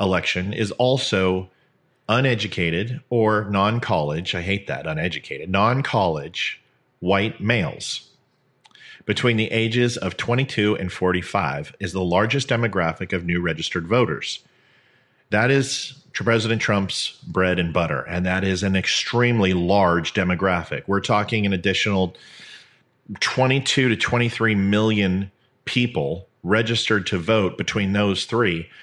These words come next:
that would add to his overall total. But remember,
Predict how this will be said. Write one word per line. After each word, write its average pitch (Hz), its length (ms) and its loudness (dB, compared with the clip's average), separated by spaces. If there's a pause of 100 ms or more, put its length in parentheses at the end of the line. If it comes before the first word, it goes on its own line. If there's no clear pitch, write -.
(340)
that 110 240 2
would 113 260 2
add 123 360 2
to 107 100 -6
his 98 640 -2
overall 101 540 4
total. 110 600 2
But 123 320 2
remember, 131 640 2